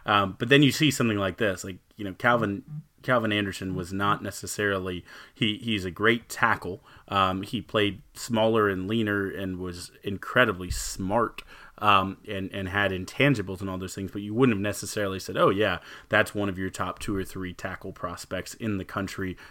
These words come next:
based on strength." You would not have said that was his biggest strength. But if he can do all of those things that he did already, and then Yancey just continues to yoke him up, uh, clearly to the point where he's, you know, also one of the strongest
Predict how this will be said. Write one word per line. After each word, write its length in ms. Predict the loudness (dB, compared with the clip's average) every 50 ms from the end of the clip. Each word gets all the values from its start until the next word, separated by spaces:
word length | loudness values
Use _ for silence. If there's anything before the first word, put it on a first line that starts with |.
| -18 _ 6
based 260 | 6 6 6 4 0
on 160 | -2 -2 -2
strength." 560 | -4 -6 -2 2 2 2 2 0 -8 -16 -20 _ _ -20 -20 -20 -20 -20 _ _ -20 _
You 140 | -6 -2 2
would 180 | 2 2 4
not 220 | 6 4 4 4 4
have 160 | 0 -2 -2
said 280 | -2 -2 -2 -2 -2 -2
that 200 | -2 -2 -2 -4
was 160 | -6 -8 -6
his 180 | -6 -8 -8
biggest 300 | -6 -8 -8 -8 -10 -12
strength. 360 | -8 0 2 2 2 2 -4 _
But 100 | -8 -6
if 120 | -6 -2
he 100 | -2 0
can 160 | 0 0 -2 0
do 240 | 2 2 4 4
all 180 | 6 4 4 4
of 140 | 2 2 2
those 240 | 2 2 2 0 0
things 260 | 0 0 0 0 0
that 180 | -2 -4 -6
he 140 | -6 -8 -8
did 200 | -4 -2 0 0
already, 520 | 0 0 0 -2 -4 -4 -2 -2 -4 -6 -8 -12 -18 -20 -10 -6
and 140 | -4 -4 -2
then 140 | -2 -4
Yancey 320 | -4 -2 -4 -4 -4 -6 -8
just 180 | -8 -8 -8
continues 480 | -6 -8 -8 -6 -4 -2 -2 -2 -2 -4
to 100 | -6 -8
yoke 300 | -6 -4 -6 -6 -6 -6
him 140 | -6 -4 -2
up, 220 | -2 -4 -4 -8 -14 -20 -20 -20 -8 0
uh, 180 | 2 2 2
clearly 360 | 2 0 -4 -4 -2 -2 -4 -6
to 100 | -6 -8
the 80 | -8
point 300 | -8 -8 -8 -8 -8 -8
where 120 | -8 -10 -8
he's, 380 | -8 -8 -8 -8 -10 -10 -8
you 100 | -6 -6
know, 120 | -6 -6 -8
also 360 | -6 -6 -6 -4 -2 -4 -4
one 200 | -2 -2 -4 -4
of 120 | -4 -6
the 120 | -8 -10 -10
strongest 680 | -10 -8 -6 -4 -4 -2 -2 -4 -4 -4 -10 -16